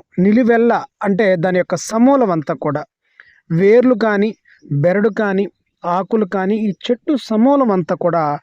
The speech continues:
ఔషధోపయోగములు కలిగి ఉంటాయి. మరి ఈ వీడియోలో దీని యొక్క చరిత్ర, అలాగే దీని యొక్క ఔషధోపయోగములు, ఇవన్నీ కూడా మీకైతే నేను చెప్పబోతున్నాను. మరి ఇది ఎక్కువగా, అశోక వృక్షం అనేది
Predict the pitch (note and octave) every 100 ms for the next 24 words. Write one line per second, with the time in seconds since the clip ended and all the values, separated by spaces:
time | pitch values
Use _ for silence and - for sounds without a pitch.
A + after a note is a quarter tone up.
0 | - - - - F3 A#3 A#3+ G3 G3+ F3+
1 | F#3 F3 D#3+ F3 F3 E3 C#3+ D3 C#3+ D3
2 | - _ _ _ _ _ - G#3+ G#3 F#3
3 | D#3+ - _ _ _ G#3+ G#3+ G#3+ C#4 D4
4 | B3+ B3 A3 A3+ F3 G3+ G#3 F#3+ - -
5 | B3+ C4+ C#4+ C#4+ D4 - _ - G#3+ G3+
6 | G3+ G3 - - - _ A3 A3 G3+ F#3
7 | E3+ G3+ B3 A3+ G#3+ G#3+ E3 E3+ F3+ G3
8 | G3 G3+ G3+ E3+ F3 A3+ A3 G#3 E3+ D#3
9 | E3 F3 E3 C#3 D3 D#3 D3 D3+ D#3+ E3+
10 | B3 E4 _ _ _ - - _ - B3
11 | B3+ A3+ A#3 B3 A#3 B3 G#3+ - E4 F4
12 | G#3+ C3+ - - G3 C4 C4+ C4 G#3+ F3+
13 | A3 G#3 G3 F#3+ G3